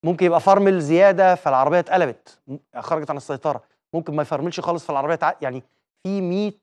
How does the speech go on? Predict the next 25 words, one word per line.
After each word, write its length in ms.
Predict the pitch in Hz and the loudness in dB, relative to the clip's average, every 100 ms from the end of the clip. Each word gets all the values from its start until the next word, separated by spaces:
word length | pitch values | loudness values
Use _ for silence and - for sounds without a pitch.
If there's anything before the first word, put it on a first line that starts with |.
| _ _ _ - | _ _ _ -14
حاجة 480 | - 170 185 190 | -4 -2 -2 -6
بتدخل 720 | 151 143 196 - - 185 175 - _ | -8 -10 -10 -8 -6 -6 -8 -16 _
في 200 | 139 131 | -4 -2
علم 420 | 170 170 135 117 _ _ _ _ _ 143 | 0 0 -4 -10 _ _ _ _ _ -16
أسباب 520 | - 127 160 160 131 _ _ _ _ _ _ _ 175 | -12 -2 0 0 -6 _ _ _ _ _ _ _ -4
إيه 180 | 180 | -2
اللي 160 | 170 143 | -2 -6
بيحصل 500 | 131 156 - 156 151 _ _ - | -6 -8 -6 -6 -6 _ _ -14
عشان 400 | 123 - 156 151 143 _ _ | -10 -6 -6 -6 -12 _ _
حادث، 440 | - 131 113 - _ _ | -6 -6 -6 -18 _ _
لكن 400 | 143 165 180 160 - _ _ | -6 -6 -6 -10 -12 _ _
ده 200 | 135 151 - | -6 -6 -6
حصل 440 | 156 151 135 104 | -8 -6 -8 -8
النهارده 380 | 120 113 160 180 | -14 -8 -6 -6
وكانت 260 | 135 139 131 _ _ _ _ - | -10 -12 -16 _ _ _ _ -12
حادثة 240 | 143 131 | -10 -10
مأساوية 420 | 113 - 127 151 | -12 -10 -6 -6
في 80 | 135 | -8
الحقيقة، 400 | - 147 190 185 _ _ _ - | -10 -6 -6 -8 _ _ _ -10
وفقًا 320 | 160 165 - | -8 -8 -8
للتحقيقات 1700 | 139 135 139 139 - 123 117 117 117 113 - 120 107 135 165 170 - | -6 -4 -4 -6 -10 -10 -8 -8 -8 -8 -12 -14 -10 -2 -2 -2 -8
ووفقًا 400 | 127 143 156 135 | -8 -8 -8 -10
لأجهزة 420 | 123 117 151 151 - | -8 -8 -8 -10 -10
الأمن 300 | 123 196 190 | -6 -4 -4
إنه 360 | 196 190 196 | -6 -6 -6